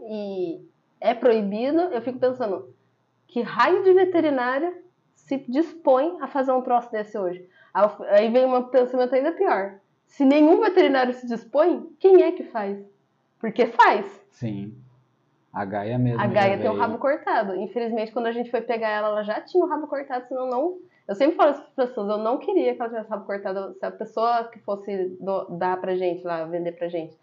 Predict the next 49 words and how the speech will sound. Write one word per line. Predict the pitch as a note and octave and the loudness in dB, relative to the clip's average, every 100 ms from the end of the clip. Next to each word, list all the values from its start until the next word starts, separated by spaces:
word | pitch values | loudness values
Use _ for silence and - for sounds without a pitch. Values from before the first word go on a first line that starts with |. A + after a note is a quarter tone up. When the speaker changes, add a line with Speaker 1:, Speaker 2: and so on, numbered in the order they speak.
| _ _ _ _ | _ _ _ _
Speaker 1:
tivesse, | - F#3+ G#3 G#3 A#3 A3+ A3 G#3 G3+ F#3+ F#3+ - | -6 0 0 -2 -6 -4 -6 -6 -6 -6 -6 -4
não | F#3 B3 D#4 | 0 0 0
tivesse | C4 B3+ | -4 -4
cortado, | A3 G#3+ G#3 G#3+ | -6 -6 -8 -8
eu | |
ia | A3 | -4
falar | A3+ | -4
pra | A3+ | -4
ele | G#3+ | -6
não | G#3 | -6
cortar. | D4+ F#4 F#4 G#3+ - _ _ - | -4 -6 -6 -10 -14 _ _ -8
Mas | F#3 | -4
quando | A3+ A3+ | 0 0
a | |
gente | A#3+ B3 | 0 -2
conheceu | - C4 B3+ B3+ - D4+ | 0 2 2 0 -2 0
ela, | F4 D4+ D#4 | 0 0 0
já | D4 | -2
tava | C#4 C4 | -4 -4
todos | C4+ C4 - | -2 -2 -4
cortados. | - G3+ G3+ F3+ - - | -10 -10 -10 -14 -14 -16
Speaker 2:
E | |
ela | G#3 G3+ | -8 -4
Speaker 1:
Deu, | G#3 G#3 | -4 -4
deu | G3 G#3 | -4 -4
uns | G#3 | -2
dez | A3 C4 | -2 -4
filhotinhos, | C#4 A3+ - G#3 G#3 | -6 -8 -8 -12 -12
né? | A3+ A#3+ _ _ _ _ - | -14 -18 _ _ _ _ -10
Speaker 2:
Foi, | A#2+ A#2 A2+ | -6 -4 -4
e | A2 G#2+ G2+ | -4 -8 -8
quando | B2 B2+ | -2 0
a | B2 | 2
gente | B2 B2 | 0 -2
conheceu | C3 B2+ B2 A#2+ | 0 0 2 0
ela, | B2 | 0
ela | B2+ B2+ | 0 0
tinha | C3 B2 | -4 -2
quarenta | B2+ B2+ B2+ D#3 | -2 -2 -4 -6
dias, | A#2+ A#2 G#2 G2+ - | -4 -4 -4 -8 -12
que | A2+ | -8
a | |
Speaker 1:
Já | F#2+ | -6
Speaker 2:
gente | A#2 | -4
Speaker 1:
tinha | - | -2
o | |
Speaker 2:
foi | B2 | 0
Speaker 1:
rabo | - | 2
Speaker 2:
conhecer | A#2+ B2 | 0 0